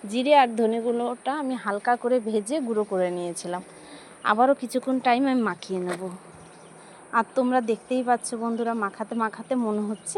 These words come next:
যে কষানো হয়ে গেছে মাংস। এখন আমি দশ মিনিটের জন্য ঢাকনা দিয়ে রেখে দেবো।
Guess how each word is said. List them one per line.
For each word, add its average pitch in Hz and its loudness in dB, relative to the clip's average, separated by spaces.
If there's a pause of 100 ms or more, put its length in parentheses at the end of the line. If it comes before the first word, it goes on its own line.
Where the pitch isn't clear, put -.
যে 277 0
কষানো 214 0
হয়ে 208 -2
গেছে 202 -2
মাংস। 175 -6 (560)
এখন 214 0
আমি 233 2
দশ 220 4
মিনিটের 220 -2
জন্য 247 -2
ঢাকনা 208 -4
দিয়ে 202 0
রেখে 185 -6
দেবো। 160 -8